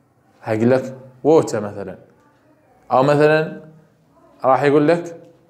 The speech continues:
ع-، يعني مثلا: "أنا جوع-، ماما عطشان" مثلا يقولها، قل له: "شنو معنى عطشان؟" وه-، وإلى آخره. فهكذا، يعني ادمج اللغة الإنجليزية ويا حياة ابنك.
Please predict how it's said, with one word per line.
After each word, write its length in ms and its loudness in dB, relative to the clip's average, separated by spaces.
ع-، 380 -4
يعني 260 -2
مثلا: 560 0
"أنا 260 -2
جوع-، 520 0
ماما 320 2
عطشان" 520 0
مثلا 340 -4
يقولها، 380 -8
قل 240 0
له: 80 0
"شنو 200 -6
معنى 240 0
عطشان؟" 420 -4
وه-، 320 6
وإلى 540 4
آخره. 360 -6
فهكذا، 480 2
يعني 320 0
ادمج 440 -2
اللغة 240 2
الإنجليزية 520 0
ويا 180 2
حياة 380 -4
ابنك. 400 -14